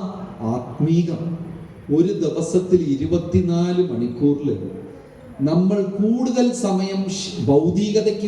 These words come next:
വേണ്ടിയാണോ ചെലവാക്കുന്നത്, അല്ല ആത്മീകതയ്ക്ക് വേണ്ടിയാണോ ചെലവാക്കുന്നത്? ആർക്ക് വേണ്ടിയാ കൂടുതൽ സമയം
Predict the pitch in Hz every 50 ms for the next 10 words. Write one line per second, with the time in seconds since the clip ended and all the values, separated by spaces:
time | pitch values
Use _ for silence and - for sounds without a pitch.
0 | 185 180 175 175 175 175 180 180 165 160 165 160 160 160 156 - 143 120 123 123
1 | 135 139 143 151 147 - 175 160 165 180 196 220 220 196 - - - - - -
2 | 131 127 131 139 139 135 135 123 123 131 143 139 139 - 143 151 165 170 175 175
3 | 180 175 170 175 - - 170 156 147 147 139 135 135 135 131 123 120 120 123 120
4 | - - 107 98 101 101 101 104 104 - - 110 92 92 - - - - - -
5 | - - - - - - - 123 131 151 160 156 151 156 165 156 151 151 147 147
6 | 147 143 - - 143 139 143 139 135 143 135 - - 135 123 - - -